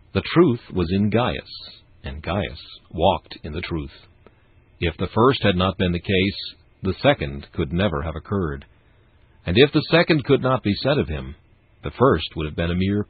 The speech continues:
pretense. Truth must enter into the soul, penetrate and saturate it, or else it is of no value.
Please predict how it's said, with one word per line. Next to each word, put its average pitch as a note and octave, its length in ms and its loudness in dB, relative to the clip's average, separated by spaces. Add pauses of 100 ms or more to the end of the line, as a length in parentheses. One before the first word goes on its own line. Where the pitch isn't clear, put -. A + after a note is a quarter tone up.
(140)
pretense. D2 520 -8 (1040)
Truth - 560 2
must F2+ 280 -4
enter G2+ 280 0
into G2 240 0
the F#2 80 -2
soul, E2 560 -4 (260)
penetrate A2 560 -2
and G2 240 0
saturate D2 460 -4
it, - 160 -14 (680)
or D#2 140 -8
else F#2+ 320 -4
it E2 80 -10
is D#2 140 -6
of D#2+ 100 -12
no E2+ 140 -4
value. E2+ 500 -4